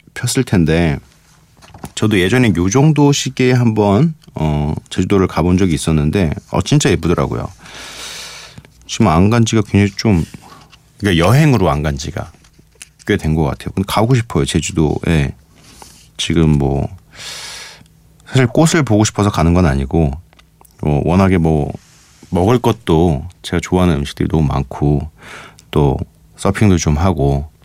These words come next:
저 서핑 근데 되게 못해요. 진짜 못해요. 그러니까 뭔가, 어, 굉장히 많이 하고, 어,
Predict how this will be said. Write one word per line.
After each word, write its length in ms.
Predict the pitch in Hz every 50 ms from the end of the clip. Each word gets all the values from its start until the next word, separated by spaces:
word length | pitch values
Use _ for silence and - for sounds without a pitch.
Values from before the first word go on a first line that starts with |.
| _ _ - _ _ - - - - - -
저 80 | 92
서핑 280 | - - 143 - 196 156
근데 200 | 117 110 117 110
되게 180 | - - 101
못해요. 400 | 113 101 82 - 82 82 73 - - _ - - - - - - - - - - - - - - _ _ - - _ _ _ _ _
진짜 400 | - - 131 143 131 - - 139
못해요. 400 | 98 76 73 - - 67 67 - - _ _ _ _ - - - _ _ _ _ _ _ _ _ _ _ -
그러니까 160 | - 110 101
뭔가, 380 | 87 104 107 117 117 92 76 80 - _ _ _ _ _ _ _ _ _ _ _ _ _ _ _ _ _ _ _ _ _ _ _ _ _ _
어, 500 | 80 82 80 80 78 78 78 76 73 69 - _ _ _ _ _ _ _ _ _ _ _ _ _ _ _ _ _ _ _ _ _ _ _ _ _
굉장히 420 | - - 107 127 131 123 113 92 - - - - _ _ _ _ _ _ _ _ _ _ _ _ _ _
많이 400 | - - 76 82 107 151 165 151
하고, 520 | 131 120 127 110 95 123 117 92 69 - - _ _ _ _ _ _ _ _ - -
어, 300 | 82 82 80 78 76